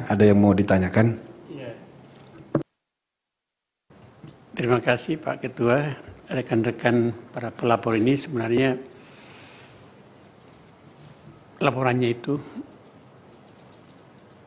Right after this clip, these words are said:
Speaker 2: bagus dan memperkuat laporan yang sebelumnya dan hampir sama semuanya. Padahal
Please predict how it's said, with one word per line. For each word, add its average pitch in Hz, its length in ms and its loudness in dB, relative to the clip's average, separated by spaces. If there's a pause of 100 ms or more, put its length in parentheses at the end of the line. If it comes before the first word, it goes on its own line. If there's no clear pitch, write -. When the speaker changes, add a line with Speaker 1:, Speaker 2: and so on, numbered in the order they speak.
(140)
Speaker 2:
bagus 131 720 -2 (1040)
dan 143 160 -2
memperkuat 135 560 -2
laporan 135 400 -2
yang 123 160 0
sebelumnya 123 640 0 (140)
dan 135 160 2
hampir 135 260 -2
sama 143 400 2
semuanya. 110 560 -4 (960)
Padahal 135 400 4